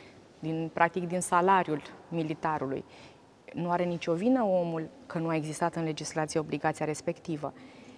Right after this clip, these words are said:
Dar acest lucru, dacă, vă spuneam, tot pe raport de contributivitate se fac niște calcule și sume respective se,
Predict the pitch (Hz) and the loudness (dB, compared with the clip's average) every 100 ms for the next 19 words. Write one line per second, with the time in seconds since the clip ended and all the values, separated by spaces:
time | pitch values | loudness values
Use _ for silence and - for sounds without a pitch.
0 | - 156 151 151 151 196 196 160 147 - | -14 -4 -2 -2 0 -2 0 -2 -2 2
1 | 220 185 170 156 156 151 151 - - - | 2 4 2 0 -2 -2 -4 -6 -6 -4
2 | 170 143 - 196 196 214 185 - 175 156 | -4 -4 2 2 4 0 0 -2 -4 -2
3 | 180 180 170 - 170 165 160 156 165 156 | 0 2 2 0 -2 0 -2 -2 -4 -4
4 | 156 156 143 - - 233 240 233 220 - | 2 2 2 -4 -6 -2 0 0 0 -2
5 | 165 160 170 - 214 220 233 - - - | -2 2 2 2 0 0 -4 -12 -20 -14
6 | - - - 208 214 196 190 156 156 - | -10 -8 -4 2 4 2 0 -2 -2 -2
7 | 185 202 190 190 | 2 2 2 2